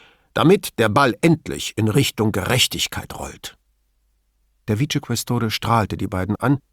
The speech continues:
und Pascalicchio bekräftigte: "Ich bin ganz Ihrer Meinung, Dottore." Sein Akzent, bemerkte Brunetti, war noch der alte. Die verwaschenen Vokale,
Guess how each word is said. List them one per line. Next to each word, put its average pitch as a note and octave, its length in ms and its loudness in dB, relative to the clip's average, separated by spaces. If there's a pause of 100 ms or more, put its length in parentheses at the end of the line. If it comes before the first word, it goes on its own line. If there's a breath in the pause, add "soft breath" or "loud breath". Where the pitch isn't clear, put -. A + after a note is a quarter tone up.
(220)
und G#2 180 -4
Pascalicchio A#2 640 0
bekräftigte: G#2+ 800 0 (540)
"Ich D#2 360 -2
bin D#2 220 -8
ganz F2+ 320 0
Ihrer D#2 240 -6
Meinung, B1 420 -6
Dottore." - 560 -14 (1200)
Sein A2 300 0
Akzent, - 600 -6
bemerkte G#2+ 440 0
Brunetti, A#2+ 480 0 (260 soft breath)
war G#2+ 240 2
noch G#2+ 180 0
der A#2 200 -6
alte. - 360 -10 (400)
Die - 60 -14
verwaschenen G#2 640 0
Vokale, B2 480 2